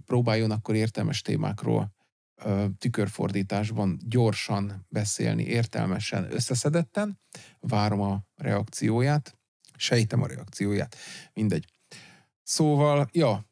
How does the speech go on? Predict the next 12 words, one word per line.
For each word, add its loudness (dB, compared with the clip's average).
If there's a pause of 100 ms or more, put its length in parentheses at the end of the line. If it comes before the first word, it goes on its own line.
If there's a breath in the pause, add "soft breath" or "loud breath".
jövő 4
héten 4
a -4
TikTokra 2
szegezzétek 2
a -2
tekinteteteket, 2
és 0
ott 0
leszünk, 0
ö, 4
megtalálhatóak 2